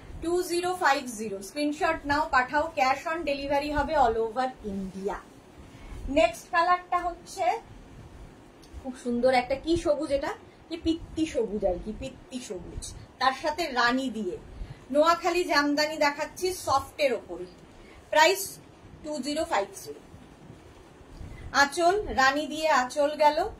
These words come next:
আর এই যাবে বডি, নোয়াখালী জামদানি,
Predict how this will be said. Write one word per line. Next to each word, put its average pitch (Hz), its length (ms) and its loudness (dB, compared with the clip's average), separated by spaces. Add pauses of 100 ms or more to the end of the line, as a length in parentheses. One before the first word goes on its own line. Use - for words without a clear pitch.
(880)
আর 208 80 4 (100)
এই 285 200 -2 (120)
যাবে 311 220 2 (100)
বডি, 196 280 -4 (1200)
নোয়াখালী 285 520 2
জামদানি, 190 600 -6